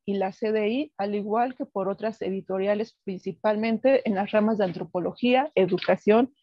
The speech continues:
literatura, literatura e historia de los pueblos indígenas. Mm, el segundo es el Fondo Documental Histórico con quince mil registros y en él se conservan los mecanuscritos como los diarios de campo de destacados antropólogos mexicanos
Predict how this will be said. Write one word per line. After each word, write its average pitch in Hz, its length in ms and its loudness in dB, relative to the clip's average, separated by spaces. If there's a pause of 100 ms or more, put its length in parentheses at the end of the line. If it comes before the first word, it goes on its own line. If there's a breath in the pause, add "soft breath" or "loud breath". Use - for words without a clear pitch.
(320)
literatura, 202 1120 2
literatura 208 720 2
e 208 120 2
historia 220 520 0
de 208 100 -4
los - 160 -12
pueblos 196 360 -6
indígenas. 214 720 -2 (1300)
Mm, 220 420 4 (180)
el 240 320 2
segundo 262 400 -2
es 302 100 -6
el 262 80 -6
Fondo 247 300 0
Documental 208 560 -2
Histórico 247 640 -2
con 196 160 -8
quince 202 300 -4
mil 220 180 2
registros 240 840 0
y 214 120 0
en 220 160 0
él 247 260 0
se - 140 -8
conservan 214 500 0
los 202 140 -2
mecanuscritos 214 1120 0
como 190 240 2
los 190 160 4
diarios 214 320 2
de 208 160 -6
campo 233 640 -2
de 226 260 -2
destacados 208 640 -4
antropólogos 196 640 -4
mexicanos 214 800 -4